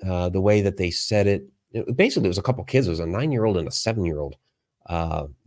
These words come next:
basically saw this in, you know, one is now deceased, the other's very <laughs> elderly. And a lot of it's, you know, second and third hand accounts, which they state in the book.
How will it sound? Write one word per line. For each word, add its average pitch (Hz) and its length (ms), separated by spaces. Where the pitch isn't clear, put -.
basically 90 420
saw 92 380
this - 520
in, 85 400
you 87 100
know, 80 180
one 120 220
is 101 180
now 90 180
deceased, 82 720
the 90 100
other's 107 240
very 92 360
<laughs> - 60
elderly. - 560
And 127 120
a 127 40
lot 143 240
of 131 100
it's, 117 260
you 123 100
know, 98 280
second 110 340
and 98 120
third 92 220
hand 92 200
accounts, - 340
which - 140
they 214 100
state - 440
in 101 140
the 87 80
book. 127 400